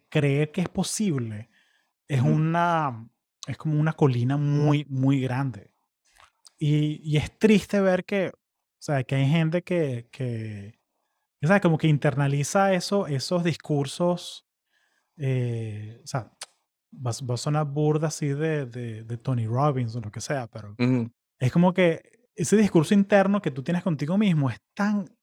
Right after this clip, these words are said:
Speaker 1: tan, tan clave.
Speaker 2: Sí, exacto, sí.
Speaker 1: Es tan clave, es como que no, si yo nunca podría hacer eso. Ah, tienes razón.
Speaker 2: Ujú.
Speaker 1: Tú te lo crees. <laughs>
Speaker 2: Te lo crees.
Speaker 1: ¿Sabes? Entonces, entonces como que no, pana, o sea,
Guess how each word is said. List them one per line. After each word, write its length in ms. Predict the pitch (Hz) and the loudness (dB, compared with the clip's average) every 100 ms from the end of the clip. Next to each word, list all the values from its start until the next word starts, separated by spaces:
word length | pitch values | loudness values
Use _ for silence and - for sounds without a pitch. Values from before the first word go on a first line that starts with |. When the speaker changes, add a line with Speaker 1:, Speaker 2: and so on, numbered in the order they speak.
| - | -8
Speaker 1:
tan, 320 | 190 196 170 | -4 -4 -6
tan 280 | - 170 175 | -8 -6 -6
clave. 480 | 131 117 170 151 _ _ _ _ _ _ _ | -6 -6 -6 -6 _ _ _ _ _ _ _
Speaker 2:
Sí, 240 | - 110 92 | 2 4 4
exacto, 500 | 87 - 98 - 78 | 0 -2 -2 -4 -12
sí. 160 | - 131 | -8 -8
Speaker 1:
Es 120 | 120 | -2
tan 300 | 180 208 202 | 0 0 0
clave, 380 | 147 143 202 139 | 0 0 0 -4
es 60 | |
como 260 | - 170 180 | -6 -6 -6
que 160 | - 139 | -2 0
no, 200 | 160 156 | 0 -2
si 160 | 147 | -2
yo 120 | 123 | 0
nunca 240 | 135 156 170 | 0 2 0
podría 320 | 151 131 135 | -2 0 -2
hacer 200 | - 139 | -2 0
eso. 320 | 127 - 104 _ _ _ _ _ _ | 0 -4 -14 _ _ _ _ _ _
Ah, 100 | 262 | -8
tienes 240 | 254 170 175 | -2 2 2
razón. 360 | 180 156 135 - _ _ _ _ _ _ _ _ _ - | 0 -2 -4 -8 _ _ _ _ _ _ _ _ _ -12
Speaker 2:
Ujú. 240 | 117 107 _ _ _ _ - | -12 -12 _ _ _ _ -4
Speaker 1:
Tú 80 | 131 | 4
te 100 | 165 | 6
lo 100 | 147 | 6
crees. 420 | 151 139 - - | 4 2 -2 -10
<laughs> 320 | - - 196 - | -8 0 0 2
Speaker 2:
Te 160 | 202 | 2
lo 80 | 202 | 2
crees. 180 | - 208 | 2 0
Speaker 1:
¿Sabes? 160 | 175 - - - 196 190 160 | 0 -6 -16 -12 -10 -10 -4
Entonces, 340 | 143 156 190 | 0 2 0
entonces 320 | 151 151 202 | -2 0 0
como 220 | 214 202 | 2 0
que 200 | - 147 | 0 -2
no, 240 | 127 147 220 | -2 -4 -4
pana, 360 | 214 254 151 113 | -2 0 -2 -4
o 40 | |
sea, 220 | 135 117 | -8 -10